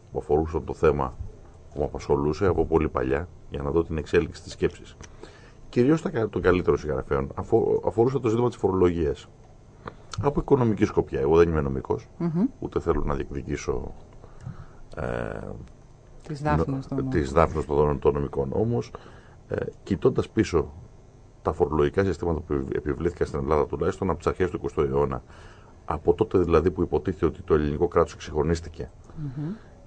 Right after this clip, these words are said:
Speaker 1: και άρχισε να διαμορφών-, να διαμορφώνει μια δημοσιονομική πολιτική που προσηθίαζε στις ανεπτυγμένες, ε, κοινωνίες της Δύσης,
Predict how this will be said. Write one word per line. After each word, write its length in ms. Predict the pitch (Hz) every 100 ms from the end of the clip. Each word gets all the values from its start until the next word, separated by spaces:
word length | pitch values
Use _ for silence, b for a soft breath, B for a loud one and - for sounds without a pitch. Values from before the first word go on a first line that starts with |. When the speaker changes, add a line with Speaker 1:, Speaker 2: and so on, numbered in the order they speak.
| -
Speaker 1:
και 220 | - 87 -
άρχισε 360 | 85 95 -
να 80 | 87
διαμορφών-, 540 | 78 76 73 87 85 87
να 260 | 78 76 69
διαμορφώνει 400 | 73 73 90 90
μια 80 | 82
δημοσιονομική 580 | 76 73 78 71 71
πολιτική 640 | 80 76 71 - - 78 69 - B B B B - -
που 140 | - 90
προσηθίαζε 1080 | - 92 - 85 107 98 80 71 76 67 65 -
στις 360 | - - - -
ανεπτυγμένες, 840 | 71 73 80 82 85 73 69 -
ε, 580 | - 67 65 64 62 60
κοινωνίες 500 | - 73 71 73 69
της 140 | 71 64
Δύσης, 400 | 71 95 -